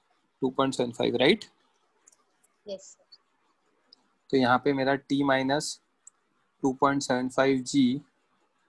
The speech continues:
Speaker 1: to टू पॉइंट सेवन फ़ाइव into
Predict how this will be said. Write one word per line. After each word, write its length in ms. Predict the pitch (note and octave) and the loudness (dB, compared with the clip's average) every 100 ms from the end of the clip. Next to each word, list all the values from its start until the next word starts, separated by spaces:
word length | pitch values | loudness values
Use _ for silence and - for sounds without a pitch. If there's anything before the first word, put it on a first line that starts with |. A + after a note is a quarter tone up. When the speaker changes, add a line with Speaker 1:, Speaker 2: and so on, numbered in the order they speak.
| _ _ _ _ _ _ _ _ _ _ _ _ _ - | _ _ _ _ _ _ _ _ _ _ _ _ _ -4
Speaker 1:
to 220 | C#3 C#3+ C#3+ - _ _ _ - | 0 0 -4 -18 _ _ _ -2
टू 140 | C#3 C3+ - | 0 0 2
पॉइंट 340 | C#3+ C#3 D3 | 2 2 -2
सेवन 560 | - - - C3 B2+ B2+ | -6 -16 -8 -4 -2 -4
फ़ाइव 360 | - C3+ C#3+ C#3+ - _ _ _ _ _ _ _ _ _ _ _ | 0 2 2 0 -16 _ _ _ _ _ _ _ _ _ _ _
into 360 | C3 B2+ B2+ | 0 2 4